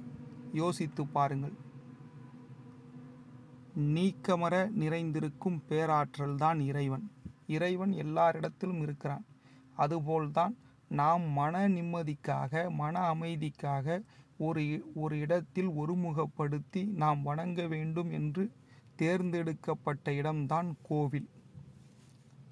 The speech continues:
ஆனா, சில இடங்கள் தானாகவே பாசிட்டிவ் வைப்ரேஷன் உண்டாகும்.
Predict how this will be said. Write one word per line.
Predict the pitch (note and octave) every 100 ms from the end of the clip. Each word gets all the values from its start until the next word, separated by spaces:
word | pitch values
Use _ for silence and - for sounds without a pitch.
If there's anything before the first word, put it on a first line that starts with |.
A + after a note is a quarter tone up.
| - - - - -
ஆனா, | - D#3+ F3+
சில | F3+ D#3+ D#3
இடங்கள் | D3 D3+ F3 E3 F3+ E3+ C3+
தானாகவே | C#3 D3 E3+ E3+ E3 D#3+ D#3 E3+
பாசிட்டிவ் | - D3 D#3+ D#3 C#3+ D#3+ D3
வைப்ரேஷன் | D3 C#3 D3 C#3 D3
உண்டாகும். | C#3+ C#3 C#3 C3+ C3+